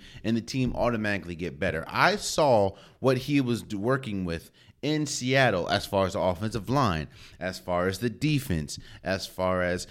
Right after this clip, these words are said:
his running game constantly being hurt, as far as sometimes not having, you know,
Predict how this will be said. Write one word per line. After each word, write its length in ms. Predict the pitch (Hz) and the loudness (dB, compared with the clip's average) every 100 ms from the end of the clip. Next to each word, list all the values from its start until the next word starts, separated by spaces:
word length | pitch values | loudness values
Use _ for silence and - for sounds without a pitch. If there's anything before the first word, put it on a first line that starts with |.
| - - | -6 2
his 240 | 135 107 | 4 4
running 340 | 104 147 143 104 | 2 2 2 2
game 340 | 101 98 92 | 0 -2 -4
constantly 720 | - - 139 143 135 123 110 | -10 -8 -6 -4 -4 -2 0
being 300 | 92 107 104 | 0 0 0
hurt, 340 | 95 127 90 - - - - - 98 | 2 2 2 -4 -20 -20 -18 -8 0
as 240 | 107 101 | 2 0
far 340 | - 113 107 | 2 4 6
as 180 | 101 98 | 4 2
sometimes 760 | - - - 135 135 139 131 120 | -2 -6 -2 -2 2 4 4 4
not 160 | 117 | 2
having, 640 | 120 123 120 117 117 113 110 | 4 4 4 2 0 0 0
you 60 | |
know, 200 | 90 92 | 0 -2